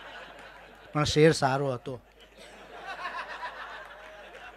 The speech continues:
જો હું અહીંયાથી કોઈ શેર રજૂ કરું ને તમને ના સમજમાં આવે તો સમજવાનું કે મેં બહુ ઊંચો કલામ સંભળાવી દીધો, એટલે તાલી પાડી જ દેવાની તમારે. એક વખત લદ્દાખમાં મુશાયરો હતો.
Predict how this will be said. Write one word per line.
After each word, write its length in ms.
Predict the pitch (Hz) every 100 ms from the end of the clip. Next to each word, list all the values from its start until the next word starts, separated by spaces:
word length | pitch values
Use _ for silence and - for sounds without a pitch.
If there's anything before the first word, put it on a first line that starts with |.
| - - - - - - - - - - 143
જો 120 | 196
હું 140 | 202
અહીંયાથી 340 | 202 208 202 214
કોઈ 180 | 214
શેર 320 | 208 - 190 190
રજૂ 280 | 175 165
કરું 420 | 196 180 190 147 123 -
ને 100 | 156
તમને 320 | 156 160 170
ના 220 | 156 156
સમજમાં 500 | 165 156 156 156 156
આવે 120 | 156 165
તો 140 | 165
સમજવાનું 580 | - 151 160 160 160 160
કે 80 | 160
મેં 160 | 156
બહુ 220 | 156 160 - - - 147
ઊંચો 260 | 147 170
કલામ 340 | 160 147 156 156
સંભળાવી 480 | 139 127 135 139
દીધો, 220 | 131 117 110
એટલે 500 | - - - - 165
તાલી 340 | 165 165 196
પાડી 320 | 185 165 175
જ 40 | 170
દેવાની 340 | 151 135 131
તમારે. 340 | 123 120 117 - - - - - - - - - - - - - - - - - - - - - - - - - - - - - - - - -
એક 140 | 170 175
વખત 260 | 170 190
લદ્દાખમાં 600 | 160 143 151 165 170 156
મુશાયરો 400 | 139 120 131 127
હતો. 280 | 117 117 120